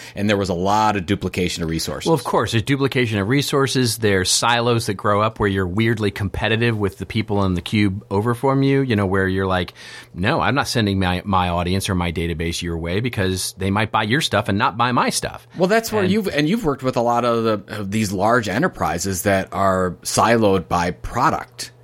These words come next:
Speaker 2: Right.
Speaker 1: Even though the product may go, let's say there's two product group, two or three product groupings that actually communicate with the same audience.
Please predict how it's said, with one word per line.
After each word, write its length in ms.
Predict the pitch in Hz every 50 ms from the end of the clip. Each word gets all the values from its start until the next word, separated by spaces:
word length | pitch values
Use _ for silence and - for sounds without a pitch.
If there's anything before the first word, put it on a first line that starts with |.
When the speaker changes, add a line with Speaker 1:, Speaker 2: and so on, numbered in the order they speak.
| - - - - -
Speaker 2:
Right. 180 | - 151 143 123
Speaker 1:
Even 320 | 143 135 135 127 117 101
though 240 | 120 131 147 135 120
the 100 | 110 101
product 580 | - - - - 120 123 135 131 110 98 -
may 200 | 104 104 107 117
go, 280 | 113 101 107 107 107 104
let's 460 | 71 92 98 95 80 95 104 107 -
say 140 | - 117 104
there's 200 | 90 90 87 -
two 220 | - - - 127
product 380 | - - 117 104 104 117 123 -
group, 240 | - 101 98 82 -
two 160 | - - 120
or 60 | 110 92
three 200 | - 107 85 -
product 300 | - - 120 123 147 -
groupings 380 | 98 92 - 98 98 95 -
that 120 | 101 95 87
actually 280 | 92 95 - - 92
communicate 400 | - - 104 95 92 - 107 92
with 100 | 90 90
the 80 | - 90
same 220 | - 104 92 92
audience. 560 | 107 151 190 - 85 73 - - - - -